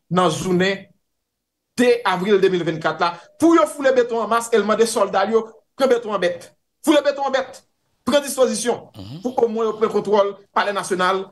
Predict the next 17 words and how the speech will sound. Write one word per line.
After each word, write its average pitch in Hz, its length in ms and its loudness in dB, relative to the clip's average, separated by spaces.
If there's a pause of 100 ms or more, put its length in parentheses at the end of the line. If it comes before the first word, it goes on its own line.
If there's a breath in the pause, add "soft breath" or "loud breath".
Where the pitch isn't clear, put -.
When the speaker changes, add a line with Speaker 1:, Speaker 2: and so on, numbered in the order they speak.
(100)
Speaker 1:
pour 190 140 0
empê-, 180 340 -4
pour 208 140 -4
empêcher 202 540 0
ces 170 160 0
pays, 190 260 -2
Zavolorail, 185 840 0 (100)
sans 220 160 0
foi 208 200 0
ni 185 120 -6
loi, 196 340 -2 (160)
qui 269 140 -4
dans 269 160 2
international 220 640 0
là, 208 280 -4
quatre 175 240 -4
manigancés 254 600 0